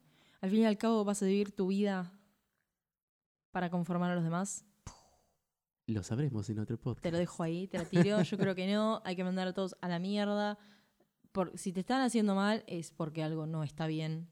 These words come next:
Speaker 1: Si te hace llorar, si te hace sentir una basura, si te hace no quer-, no tener ganas de levantarte de la cama todos los días y decir, "Bueno, hago esto por mí mismo, hago algo que me haga feliz".
Speaker 2: O ni siquiera.
Speaker 1: Eso es presión social.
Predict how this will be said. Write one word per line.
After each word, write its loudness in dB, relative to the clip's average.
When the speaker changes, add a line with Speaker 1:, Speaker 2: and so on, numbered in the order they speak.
Speaker 1:
Si -10
te -6
hace -8
llorar, -4
si -16
te -10
hace -12
sentir -10
una -6
basura, -2
si -10
te -6
hace -6
no 4
quer-, 2
no 2
tener 2
ganas 2
de 2
levantarte 0
de -2
la -2
cama 0
todos 2
los 0
días -2
y -6
decir, -2
"Bueno, 0
hago -2
esto -4
por -2
mí -4
mismo, -2
hago -2
algo -2
que -6
me -4
haga -4
feliz". -4
Speaker 2:
O -2
ni -2
siquiera. 0
Speaker 1:
Eso -2
es -6
presión -8
social. -12